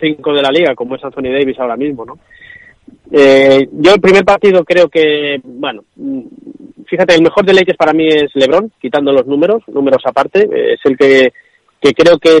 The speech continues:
sabe leer el partido, pero no les llegó. ¿Por qué no les llega? Porque al final Lakers, como muchos equipos, eh, se empecinan en hacer cosas que no saben hacer, ¿no? Y se empecinaron en querer tirar desde fuera. Y no es un equipo para tirar desde fuera, además de que te faltan jugadores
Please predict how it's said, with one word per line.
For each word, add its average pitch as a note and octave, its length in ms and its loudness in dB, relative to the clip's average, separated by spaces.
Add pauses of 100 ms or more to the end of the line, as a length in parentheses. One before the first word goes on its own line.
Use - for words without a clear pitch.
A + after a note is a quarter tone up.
sabe E3 220 2
leer D#3 240 2
el D3 120 -2
partido, F3+ 420 -2
pero D#3+ 300 0
no D3+ 160 0
les C#3 180 -2
llegó. B2 280 -4
¿Por C3 180 -4
qué D3+ 80 0
no E3+ 100 4
les E3 120 2
llega? E3+ 240 2
Porque A#2 300 -8
al - 540 -20
final E3 260 2
Lakers, G#3 500 2
como C3 220 -8
muchos F3 320 -2
equipos, F#3 520 -4
eh, C3 300 -8 (280)
se D#3+ 80 2
empecinan F#3+ 600 2
en E3 100 2
hacer D#3+ 260 0
cosas F3+ 260 -2 (100)
que D3+ 80 0
no D#3 120 2
saben C3+ 260 -6
hacer, E3 240 -12
¿no? E3+ 200 -10 (380)
Y - 60 -8
se C3+ 80 -2
empecinaron A3+ 720 2
en C3 160 -8
querer D#3 240 -2
tirar D#3+ 220 0
desde C3+ 220 -4
fuera. A#2 280 -10 (540)
Y C#3 100 -4
no D#3+ 80 2
es F#3+ 120 -2
un A#3 100 2
equipo G3 280 0
para D#3 120 0
tirar D3 240 0
desde C3 220 -6
fuera, B2 200 -4
además B2+ 220 -4
de G3 80 -2
que F#3 80 -2
te F3 80 -6
faltan F3+ 260 -4
jugadores E3+ 640 4